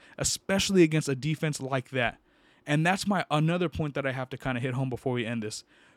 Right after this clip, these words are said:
This is back-to-back weeks where you see an offense like Washington's with the quarterback and Taylor Heinicke fail to take advantage of favorable matchups. And it's,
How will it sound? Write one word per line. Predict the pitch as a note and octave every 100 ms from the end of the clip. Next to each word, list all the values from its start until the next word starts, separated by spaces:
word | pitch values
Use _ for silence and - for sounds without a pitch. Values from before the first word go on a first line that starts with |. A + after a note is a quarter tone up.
| _ E3+
This | -
is | G#3+
back-to-back | C#3+ D#3+ E3+ E3+ E3+ D3+
weeks | C#3 D#3 - - C3
where | C3+
you | D3+
see | - D#3+
an | C3+ -
offense | C3 - F3+ F3+ -
like | A#2+ -
Washington's | A2+ C3 E3+ E3+ G3+ G#3+ -
with | B2+
the | A#2+
quarterback | - D3+ D3+ D#3 C#3+
and | B2
Taylor | C#3+ B2+
Heinicke | C#3 D3 D3+ E3+ E3+ _ - _ - _
fail | D#3 D#3 F#3
to | E3+
take | - D#3 D3
advantage | C#3 A#2 C3 D3 D#3 - _ _
of | C3
favorable | - D3 C#3+ D3+ D3 C#3
matchups. | B2+ B2+ - D#3 - - - _ _ _ _ _ _ _ C#3+ -
And | D3 D#3 D#3+ E3 E3+
it's, | D#3+